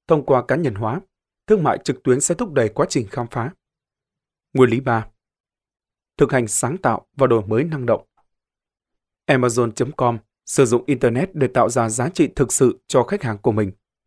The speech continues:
và hy vọng thông qua cách này sẽ phát triển hoạt động nhượng quyền thương mại lâu dài, ngay cả ở thị trường lớn và mới thành lập. Chúng ta chỉ có một khoảng thời gian ngắn ngủi để nắm bắt cơ hội, bởi các đối thủ đáng gờm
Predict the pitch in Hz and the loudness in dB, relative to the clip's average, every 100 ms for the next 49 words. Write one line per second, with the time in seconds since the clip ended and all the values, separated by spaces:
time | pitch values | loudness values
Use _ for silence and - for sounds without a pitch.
0 | _ _ 123 117 120 120 113 - 120 117 | _ _ 2 2 2 -2 -2 -4 -4 -2
1 | 117 185 113 101 - _ - - 127 113 | -2 -4 -4 -6 -10 _ -6 4 4 4
2 | - 117 117 110 113 123 120 - - 117 | 0 -2 -2 0 -2 0 -4 -2 2 0
3 | 139 123 107 - 113 104 101 92 _ _ | 0 -4 -4 -2 -4 -2 -6 -8 _ _
4 | _ _ _ 120 120 120 123 113 - 127 | _ _ _ 0 2 2 2 0 -4 -2
5 | - 110 101 110 208 _ - 120 101 127 | 0 0 0 -4 -4 _ -2 -2 0 -2
6 | 160 110 110 - _ _ _ _ _ _ | -2 -4 -6 -8 _ _ _ _ _ _
7 | _ _ _ _ _ _ _ _ _ _ | _ _ _ _ _ _ _ _ _ _
8 | 151 185 131 113 - 190 175 123 123 104 | -4 0 0 0 -2 -2 -4 -2 -4 -4
9 | 117 107 107 107 147 131 101 - _ _ | -6 -4 -6 -6 -6 -2 -4 -6 _ _
10 | 123 110 107 143 190 - 101 107 - _ | 0 0 -2 -4 -4 -2 0 -2 -4 _
11 | _ _ _ _ _ _ 143 120 113 156 | _ _ _ _ _ _ 0 2 2 4
12 | 143 175 117 107 117 160 117 | 2 4 -2 -2 -6 0 -2